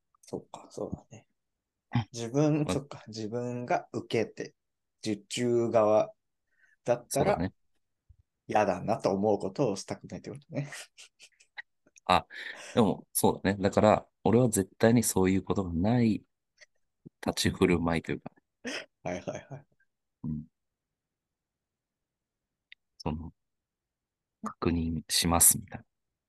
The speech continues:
Speaker 2: やば、やべ。これ突っ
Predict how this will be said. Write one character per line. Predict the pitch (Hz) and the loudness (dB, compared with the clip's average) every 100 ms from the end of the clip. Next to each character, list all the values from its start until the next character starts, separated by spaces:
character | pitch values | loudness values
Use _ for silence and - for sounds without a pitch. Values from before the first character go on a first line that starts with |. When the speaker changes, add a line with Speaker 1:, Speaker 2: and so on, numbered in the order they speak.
| _ _ 190 - _ _ | _ _ -16 -16 _ _
Speaker 2:
や | - 80 | -4 0
ば、 | 80 98 - - | 2 2 0 -8
や | - 82 | -6 0
べ。 | 104 - - - - _ _ _ _ _ - | 0 0 -6 -10 -12 _ _ _ _ _ -2
こ | 98 | 0
れ | |
突 | 101 | 0
っ | - | -4